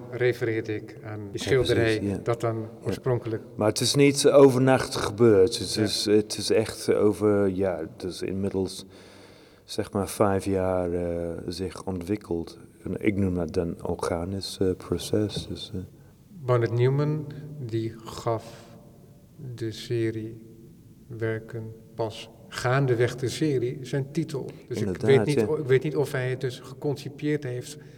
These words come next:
Speaker 1: vanaf het begin af aan als een Stations of
Speaker 2: Nee,
Speaker 1: the Cross.
Speaker 2: dat schijnt niet te zijn.
Speaker 1: Bij hem is het beeld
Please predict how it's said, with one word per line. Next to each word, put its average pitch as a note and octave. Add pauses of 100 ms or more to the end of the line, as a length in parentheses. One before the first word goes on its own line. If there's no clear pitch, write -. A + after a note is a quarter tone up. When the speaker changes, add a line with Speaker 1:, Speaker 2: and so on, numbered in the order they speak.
(320)
Speaker 1:
vanaf C#3
het -
begin B2+
af A#2
aan A#2+ (300)
als - (720)
een A#2 (120)
Stations -
of A#2
Speaker 2:
Nee, B2
Speaker 1:
the -
Cross. A#2+
Speaker 2:
dat A2+
schijnt B2+
niet C3+
te B2+
zijn. G#2+ (240)
Speaker 1:
Bij B2+
hem B2 (300)
is A#2+
het - (340)
beeld A#2